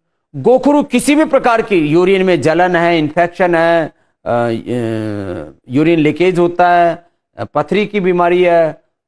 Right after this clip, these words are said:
माने किडनी से रिलेटेड पेशाब से, एक्सक्रीटरी सिस्टम बोलते हैं इसको अंग्रेजी में, मूत्र संस्थान, एक्सक्रीटरी सिस्टम, मूत्र संस्थान से रिलेटेड,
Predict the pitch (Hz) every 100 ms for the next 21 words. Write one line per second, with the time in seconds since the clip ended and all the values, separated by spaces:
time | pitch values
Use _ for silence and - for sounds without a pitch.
0 | - 175 214 - _ _ _ 196 180 214
1 | 233 - 233 202 202 202 208 220 196 196
2 | 190 190 202 175 190 - 170 - - 233
3 | 233 233 233 202 214 214 170 143 160 -
4 | 151 143 143 127 147 208 - _ _ _
5 | _ _ 117 143 185 - 226 208 185 -
6 | 151 104 - _ _ _ _ _ _ _
7 | - 165 - - 247 262 254 - 220 -
8 | 190 175 208 240 233 226 214 220 220 220
9 | 226 196 185 196 208 180 120